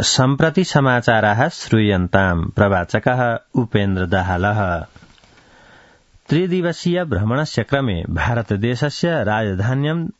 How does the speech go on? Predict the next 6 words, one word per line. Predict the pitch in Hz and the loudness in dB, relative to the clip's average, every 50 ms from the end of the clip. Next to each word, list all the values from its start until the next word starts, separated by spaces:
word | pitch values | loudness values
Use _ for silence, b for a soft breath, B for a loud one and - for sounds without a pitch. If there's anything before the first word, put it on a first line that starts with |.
| - - | -8 -4
दिल्लीस्थानं | 120 113 123 147 151 160 180 185 - - - 147 135 123 95 85 82 | -2 -2 0 0 0 -2 -2 -4 -4 -2 -2 -2 0 0 -2 -2 -4
प्राप्तः | 92 - _ _ - 101 101 101 - - 139 135 135 143 160 180 - _ - | -6 -10 _ _ -2 -2 -2 -2 -2 -2 -2 0 0 0 -2 -4 -6 _ -2
प्रधानमन्त्रिणा | 117 117 117 120 135 151 147 113 101 101 104 101 - 117 127 135 143 156 170 - B B B B B B B B | -2 0 0 0 0 -2 -2 0 0 -2 -2 -2 -2 -2 0 0 -2 -2 -4 -8 B B B B B B B B
शेरबाब | - - - 143 139 147 156 156 156 165 165 | -6 -2 -2 0 0 0 0 0 -2 -2 -2
देवाविदेन | 147 123 120 117 117 113 104 95 101 113 131 123 110 104 | -2 -2 0 0 0 0 -2 -2 -2 0 0 -2 -2 -2
सह | - - 139 131 120 95 | -2 -2 -2 -2 -2 -4